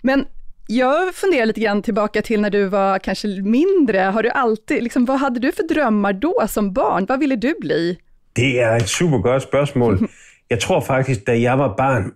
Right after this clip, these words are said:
Speaker 2: jeg kan huske, da jeg gik i skole, der var jeg inde, da jeg gik i tiende klasse eller sådan noget lignende, der havde man i, i Danmark havde man sådan en bog med, med business careers, eller alle karrierer, øh, som hed, "Hvad kan jeg blive?" eller "Hvad kan du blive?"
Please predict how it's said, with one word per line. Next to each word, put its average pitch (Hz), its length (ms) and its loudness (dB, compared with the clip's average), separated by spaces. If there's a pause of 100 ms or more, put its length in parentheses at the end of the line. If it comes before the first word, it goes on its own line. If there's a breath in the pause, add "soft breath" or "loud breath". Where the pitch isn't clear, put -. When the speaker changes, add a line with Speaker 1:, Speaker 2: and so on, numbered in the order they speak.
(120)
Speaker 2:
jeg 127 200 0
kan 135 100 0
huske, 143 340 2
da 131 120 0
jeg 120 140 2
gik 120 140 0
i 117 60 0
skole, 143 400 2
der 139 80 2
var 131 120 0
jeg 123 100 2
inde, 143 360 0 (340 loud breath)
da 120 40 0
jeg 113 240 2
gik 120 180 0
i 110 280 0
tiende 165 340 2
klasse 127 400 0
eller 104 180 2
sådan 117 120 -2
noget 113 120 2
lignende, 117 380 2 (280 loud breath)
der 120 80 0
havde 131 200 2
man 147 160 2
i, 117 200 0
i 139 100 -2
Danmark 123 380 2
havde 135 160 2
man 143 100 2
sådan 135 220 0
en 98 100 -6
bog 151 360 2
med, 120 280 2 (160)
med 110 500 0 (100)
business 165 400 -2
careers, 120 400 0
eller 101 140 0
alle 165 260 2 (100)
karrierer, 113 540 0 (480 loud breath)
øh, 113 300 2
som 117 160 -2
hed, 120 300 0
"Hvad 147 160 0
kan 165 240 0
jeg 120 180 0
blive?" 131 460 2 (120)
eller 90 180 -4
"Hvad 101 140 -2
kan 98 180 -4
du 127 140 -2
blive?" 107 360 0